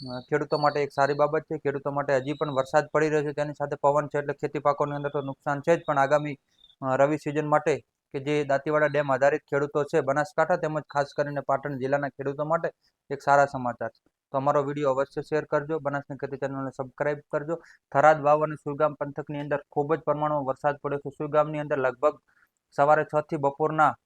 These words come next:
બે વાગ્યા સુધીમાં નવ ઇંચ જેટલો વરસાદ પડતો ખેડૂતોને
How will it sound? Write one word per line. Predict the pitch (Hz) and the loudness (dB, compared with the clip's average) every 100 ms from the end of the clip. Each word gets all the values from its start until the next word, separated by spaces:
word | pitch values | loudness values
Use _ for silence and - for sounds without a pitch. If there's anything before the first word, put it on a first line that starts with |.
| _ _ 135 | _ _ -2
બે | 151 | 4
વાગ્યા | 151 147 156 | 4 2 -2
સુધીમાં | 147 139 151 143 | -4 -4 -4 -2
નવ | 131 143 | 0 0
ઇંચ | 156 160 | 0 -2
જેટલો | 151 151 147 | -4 0 0
વરસાદ | 139 - 147 131 | 0 0 -4 0
પડતો | 143 - 151 | -2 0 -2
ખેડૂતોને | - 143 143 147 143 143 139 _ _ _ _ - 139 139 139 139 | -2 -4 -2 0 0 0 -4 _ _ _ _ -14 -4 -2 -2 -6